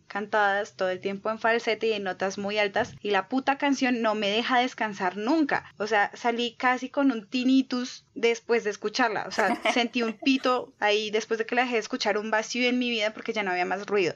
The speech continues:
Speaker 1: La canción no está mal. Creo que es una canción, como dice Diana, muy representativa de un debut. Y creo que además a veces incluso, bueno,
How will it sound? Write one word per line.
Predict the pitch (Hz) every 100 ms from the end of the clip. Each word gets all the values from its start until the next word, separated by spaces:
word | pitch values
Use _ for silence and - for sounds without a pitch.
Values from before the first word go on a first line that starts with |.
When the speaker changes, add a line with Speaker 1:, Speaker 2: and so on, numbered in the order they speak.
| -
Speaker 1:
La | 254 277
canción | 302 311 311 302
no | 311
está | 320
mal. | 285 262 523 - _
Creo | - 285
que | 285
es |
una | 294
canción, | 285 311 277 247
como | 233 240
dice | 247 233
Diana, | 220 233 233
muy | 226 214 262
representativa | 330 339 320 311 269 254 269 208
de | 220 220 214 202 196 - -
un | 240 254
debut. | 240 262 440 - -
Y | -
creo | - 285
que | 285
además | 269 277 247 240 - -
a | 254
veces | 294 285 285 277 - - - 311
incluso, | 311 277 269 254 240 233 -
bueno, | 233 202